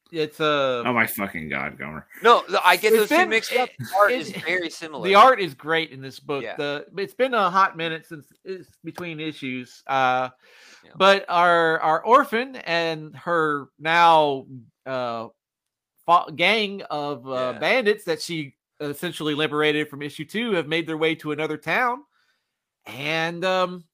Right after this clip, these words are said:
Speaker 1: apparently there's a really nice diner in town where people eat the food and become, uh, severely addicted to it. And this is apparently one of the five beasts.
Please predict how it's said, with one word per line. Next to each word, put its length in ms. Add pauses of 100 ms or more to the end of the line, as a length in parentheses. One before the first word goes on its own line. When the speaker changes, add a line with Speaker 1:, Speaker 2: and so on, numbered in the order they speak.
Speaker 1:
apparently 480
there's 200
a 80
really 440
nice 300
diner 500
in 180
town 360
where 160
people 340
eat 300
the 80
food 500
and 140
become, 340
uh, 80
severely 680
addicted 560
to 180
it. 180
And 160
this 240
is 60
apparently 580
one 240
of 80
the 80
five 400
beasts. 540